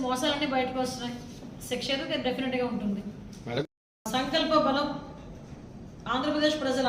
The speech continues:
Speaker 1: ఆశీర్వాదంతో ఎన్డీఏ కూటమి వచ్చిన తర్వాత డెఫినెట్‌గా దాన్ని ఇంప్లిమెంట్ చేయాలి అని చెప్పి, దాన్ని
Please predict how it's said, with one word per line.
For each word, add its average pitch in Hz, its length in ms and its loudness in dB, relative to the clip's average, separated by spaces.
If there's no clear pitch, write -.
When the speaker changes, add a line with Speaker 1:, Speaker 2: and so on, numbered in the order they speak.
Speaker 1:
ఆశీర్వాదంతో 254 640 4
ఎన్డీఏ 254 360 2
కూటమి 247 300 2
వచ్చిన - 200 -2
తర్వాత 214 300 0
డెఫినెట్‌గా 320 460 8
దాన్ని 285 200 6
ఇంప్లిమెంట్ 302 440 2
చేయాలి 262 400 4
అని 247 120 -2
చెప్పి, 240 260 -4
దాన్ని 269 240 4